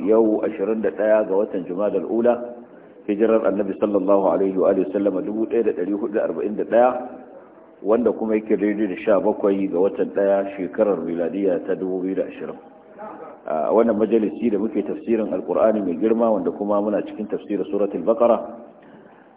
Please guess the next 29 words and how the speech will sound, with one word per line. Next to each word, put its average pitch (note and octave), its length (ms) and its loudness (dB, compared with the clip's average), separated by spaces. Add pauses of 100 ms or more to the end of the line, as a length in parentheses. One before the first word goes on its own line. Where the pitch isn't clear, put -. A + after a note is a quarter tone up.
(200)
A F#2 240 4
wannan G#2+ 320 4
shine G#2+ 240 0
majalisinmu A2+ 720 0
na G#2+ 160 2
ɗari G2+ 380 2
da F#2+ 80 0
casa'in E2 400 -6
da G#2 80 0
bakwai G#2+ 420 0 (160)
cikin G#2+ 160 -10
tafsirin F#2+ 460 -4
wannan G2+ 320 -4
sura, A#2+ 260 2 (580)
wanda F#2 200 -4
muke G#2 340 -4
kan G2 460 -2 (180)
surar, G#2+ 600 2
a, F#2+ 260 0
ayar, G#2+ 220 2 (160)
eh, E2+ 400 -2 (100)
ta G#2+ 240 4
ɗari G#2+ 320 -4
biyu G#2 140 -2
da F2+ 240 -2 (100)
talatin F2+ 380 -6
da F#2 80 0
hudu G#2+ 260 -4 (720)
a E2+ 240 2